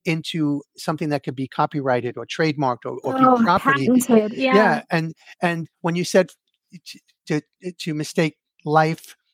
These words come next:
Speaker 1: for death, it reminds me of, of a, a Bible verse from John where he says, he says, "I tell you the truth, whoever hears my word and believes him who sent me has eternal life and will not be condemned." He has crossed over from death to life.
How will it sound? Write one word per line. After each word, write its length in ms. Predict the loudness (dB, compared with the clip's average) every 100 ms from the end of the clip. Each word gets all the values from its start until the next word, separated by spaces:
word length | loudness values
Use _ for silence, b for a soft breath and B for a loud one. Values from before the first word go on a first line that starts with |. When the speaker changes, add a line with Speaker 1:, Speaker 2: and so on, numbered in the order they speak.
| _ _
Speaker 1:
for 160 | -10
death, 360 | 0 2 2 0
it 140 | -6 -6
reminds 480 | -2 0 0 -2
me 260 | -4 -4 -6 B B
of, 320 | -2 -2 -2 -10 -6
of 200 | -6 -2
a, 200 | -4 -4 -4
a 200 | -4 -4 -10 _ _
Bible 280 | 0 2 0
verse 200 | -2 -4
from 160 | -6 -4
John 380 | 2 4 2
where 240 | 0 -2 -2 B B
he 160 | -8 -6
says, 320 | 0 0 -2 -6
he 160 | -8
says, 280 | -2 -4 -2 -10
"I 80 |
tell 220 | 0 2 4
you 100 | 2
the 80 |
truth, 300 | -2 -4 -4 0
whoever 220 | 0 0
hears 260 | -4 -4
my 140 | -2 -2
word 320 | 2 0 0
and 100 | -4
believes 380 | -4 -2 -2 -2
him 240 | -6 -6 B B B
who 120 | -8
sent 260 | -4 -4 -4
me 160 | -6
has 260 | -2 -2 -2
eternal 440 | -6 -2 -2 0
life 280 | 2 0 0
and 80 | -4
will 120 | -4
not 240 | -2 -4 -6
be 80 |
condemned." 520 | -14 -10 -2 0 0 -8 B B
He 160 | 0
has 160 | 0 -2
crossed 400 | 2 2 2 2
over 260 | 0 0
from 360 | -6 -4 -4 -4 b b -2
death 260 | 2 2 0 _ _ _ _
to 120 | -12 -4
life. 560 | 0 0 -2 -12 -20